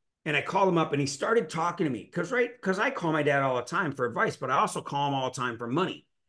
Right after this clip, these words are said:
And so, and he knows how broke I am and all that stuff. And he goes, "Well, okay, what if, what if one of your roommate doesn't pay rent?" And I'm like, 'cause the mortgage was sixteen hundred dollars a month. That's it. Four bedroom.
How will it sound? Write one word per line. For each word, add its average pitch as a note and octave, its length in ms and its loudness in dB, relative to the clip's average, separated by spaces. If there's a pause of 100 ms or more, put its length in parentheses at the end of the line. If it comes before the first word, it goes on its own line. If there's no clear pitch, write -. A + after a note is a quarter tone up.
(320)
And E3+ 120 6
so, E3 560 4
and E3 160 4
he D3+ 120 6
knows F#3 220 4
how D3+ 160 4
broke D3+ 340 6
I A#2 140 -4
am A#2 120 -6
and A#2 80 -2
all A#2 100 -2
that A2 60 -6
stuff. A#2+ 220 -8
And D3 80 -6
he D3+ 60 2
goes, C#3+ 180 6
"Well, D#3 320 2 (320)
okay, G#3 320 6
what F#3+ 320 6
if, A#3 240 4
what G#3+ 160 2
if F3 100 -2
one G#3+ 120 0
of F#3+ 60 2
your E3+ 100 2
roommate G3+ 340 0
doesn't E3 260 0
pay E3 220 2
rent?" G#3 280 -2 (140)
And E3 100 -4
I'm E3 80 0
like, D#3 240 -2 (400)
'cause F3+ 140 2
the E3 80 0
mortgage F#3+ 440 2
was C3+ 180 -4
sixteen A3 420 0
hundred F3+ 220 4
dollars C3+ 320 0
a - 20 0
month. C3 220 -2
That's A#2+ 240 -10
it. - 200 -12 (160)
Four D#3+ 180 4
bedroom. C#3 260 -2